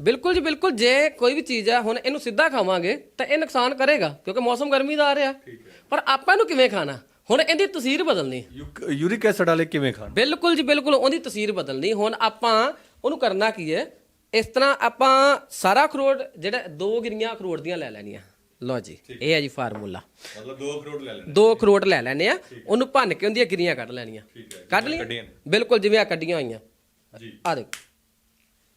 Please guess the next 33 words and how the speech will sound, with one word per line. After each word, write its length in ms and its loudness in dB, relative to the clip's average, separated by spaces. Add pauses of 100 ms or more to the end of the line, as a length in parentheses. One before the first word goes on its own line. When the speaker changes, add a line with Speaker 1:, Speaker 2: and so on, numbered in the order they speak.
(1160)
Speaker 2:
ਕਿਆ 220 -12
ਬਾਤ 260 -20
ਹੈ, 40 -20
ਨਾਗੀ 200 -12
ਸਾਹਿਬ, 180 -4
ਤੁਸੀਂ 140 -6
ਤਾਂ 120 2
ਹੱਥ 120 -2
ਨਾਲ 140 -2
ਹੀ 60 -2
ਅਖਰੋਟ 240 -6
ਭੰਨੀ 240 -10
Speaker 1:
ਆ 60 -10
Speaker 2:
ਜਾਂਦੇ 160 -8
ਹੋ। 60 -12
Speaker 1:
ਦੇਖੋ 180 -20
ਜੀ। 80 -20 (1000)
Speaker 2:
<laughs> 40 -18 (1500)
ਕਿਆ 180 -14
ਬਾਤ 240 -20
ਹੈ। 40 -20 (180)
ਮਤਲਬ 180 -8
ਇੱਕ 160 -6
ਅਖਰੋਟ 340 2
ਹੋ 120 2
ਗਿਆ। 160 -2 (380)
ਇਸੇ 220 0
ਤਰੀਕੇ 320 -4
ਨਾਲ 180 0
ਤੁਸੀਂ 220 -6
ਦੇਖੋ 280 -2
ਵੀ 80 -2
ਜਿਹੜੀਆਂ, 340 -2